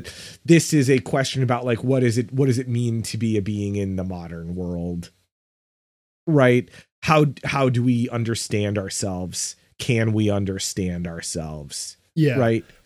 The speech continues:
Speaker 2: Are we responsible for what we create? Are we, and I think a lot, some of these questions are maybes and nos and who knows it, and rather than yeses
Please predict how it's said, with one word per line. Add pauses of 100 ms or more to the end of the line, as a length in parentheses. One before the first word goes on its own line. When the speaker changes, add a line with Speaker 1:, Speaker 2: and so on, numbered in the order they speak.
(140)
Speaker 2:
Are
we
responsible
for
what
we
create? (520)
Are
we, (200)
and
I
think
a
lot,
some
of
these
questions
are
maybes
and
nos
and
who
knows
it,
and
rather
than
yeses